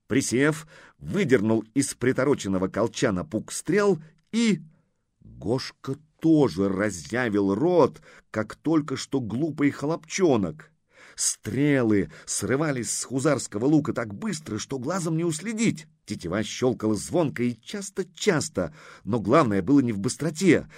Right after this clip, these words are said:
Главное было в том, что когда тыква перестала трястись, то стало видно, что в ней теперь не две, а четыре дырки, две спереди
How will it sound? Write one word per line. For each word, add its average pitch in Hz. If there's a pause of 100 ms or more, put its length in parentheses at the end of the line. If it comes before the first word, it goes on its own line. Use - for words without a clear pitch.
(160)
Главное 143
было 143
в 143
том, 175
что -
когда 127
тыква 147
перестала 127
трястись, - (300)
то 123
стало 170
видно, 147
что 123
в 104
ней 175
теперь 135
не 107
две, 156 (300)
а 127
четыре 233
дырки, 101 (160)
две 104
спереди 123